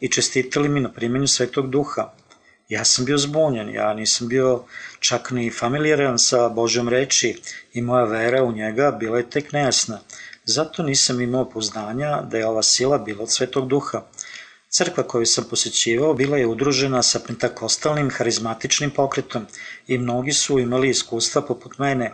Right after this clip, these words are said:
i gotovo svi govore jezike. Jednog dana ja sam bio pozvan na skup preporoda vođen pastorom za koga su ljudi verovali da je bio ispunjen Svetim Duhom.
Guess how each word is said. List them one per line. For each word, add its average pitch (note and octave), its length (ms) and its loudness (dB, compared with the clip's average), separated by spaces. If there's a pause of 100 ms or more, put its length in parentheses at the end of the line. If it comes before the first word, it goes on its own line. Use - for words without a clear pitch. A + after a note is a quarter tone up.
(120)
i B2 80 -6
gotovo A2+ 440 -4
svi C#3 240 4
govore A#2 360 0
jezike. C3 520 2 (640)
Jednog D3 280 0
dana B2+ 300 2
ja A2+ 140 0
sam A#2+ 200 0
bio A#2 160 2
pozvan A#2 460 0
na A#2 80 -2
skup - 420 0
preporoda C3+ 720 0
vođen A2+ 360 -2
pastorom C3 520 0 (340)
za A#2+ 140 0
koga B2 220 -2
su A#2+ 200 0
ljudi C#3 260 2
verovali B2+ 500 2
da A#2 80 2
je G#2+ 80 2
bio B2 200 2
ispunjen C#3 380 0
Svetim C3+ 420 0
Duhom. C3+ 320 0